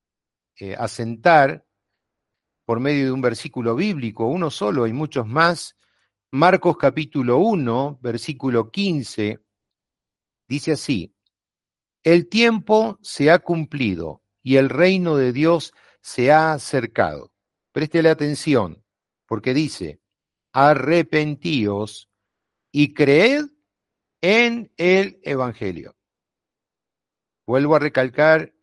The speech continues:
este versículo: "El tiempo se ha cumplido y el reino de Dios se ha acercado.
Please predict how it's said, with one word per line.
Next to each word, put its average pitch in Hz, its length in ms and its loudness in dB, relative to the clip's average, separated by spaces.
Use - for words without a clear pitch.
este 127 300 -4
versículo: 120 680 -8
"El 127 260 -4
tiempo 220 720 0
se 131 260 0
ha 156 120 6
cumplido 147 720 -4
y 123 120 0
el 120 140 4
reino 165 380 2
de 117 120 0
Dios 151 420 0
se 120 300 0
ha 151 120 6
acercado. 120 760 -6